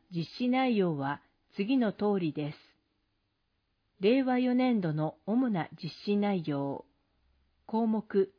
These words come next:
実施内容の順に読みます。項目、窓口の混雑解消に向けた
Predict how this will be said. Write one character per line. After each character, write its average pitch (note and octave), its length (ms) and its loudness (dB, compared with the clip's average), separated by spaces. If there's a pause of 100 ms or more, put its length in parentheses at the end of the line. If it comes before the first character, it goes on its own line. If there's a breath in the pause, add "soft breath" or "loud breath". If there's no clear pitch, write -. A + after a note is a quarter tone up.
(140)
実 F3 140 -4 (140)
施 B3+ 100 -2
内 C4 260 2
容 G3+ 160 2
の D#3+ 140 0
順 D#3+ 320 -2
に E3+ 160 -2
読 D#3 160 -4
み D#3+ 160 -2
ま D3 160 -4
す。 - 80 -12 (1200)
項 A3+ 220 0
目、 G3+ 480 0 (800)
窓 G3+ 280 0
口 B3+ 280 -2
の D#3 260 -2
混 C4 240 0
雑 G#3 160 -2 (140)
解 G3+ 220 -2
消 G#3+ 260 -2
に G3+ 120 2
向 G3+ 120 -2
け G3+ 160 -4
た G3+ 260 -2